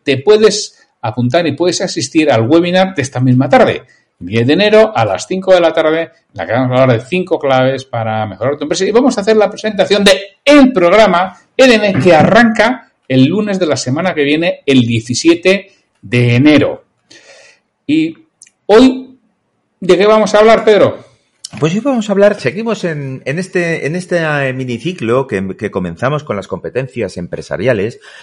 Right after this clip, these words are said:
Speaker 2: y con algunas competencias básicas, ¿no? Que tienen que tener nuestros empresarios,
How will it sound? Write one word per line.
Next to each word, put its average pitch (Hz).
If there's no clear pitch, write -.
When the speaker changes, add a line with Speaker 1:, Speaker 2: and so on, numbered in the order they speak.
Speaker 2:
y 127
con 131
algunas 120
competencias 107
básicas, 107
¿no? 185
Que 123
tienen 113
que 107
tener 110
nuestros 98
empresarios, 101